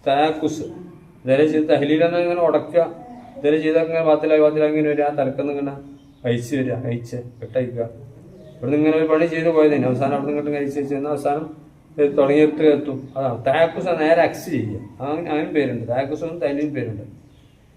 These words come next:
ഏതായാലും ബഹു അത് അൽ അമലു ബി അക്സി മാ അഅതാഹു സായിലു,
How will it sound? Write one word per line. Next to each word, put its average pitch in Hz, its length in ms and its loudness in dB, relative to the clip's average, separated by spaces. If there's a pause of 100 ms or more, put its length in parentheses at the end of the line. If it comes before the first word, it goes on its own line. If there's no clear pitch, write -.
(320)
ഏതായാലും 165 340 4
ബഹു 170 180 2
അത് 170 220 6
അൽ 175 200 2
അമലു 185 260 -2
ബി 190 80 0
അക്സി 175 280 0
മാ 185 380 -2
അഅതാഹു 170 520 2
സായിലു, 139 600 -2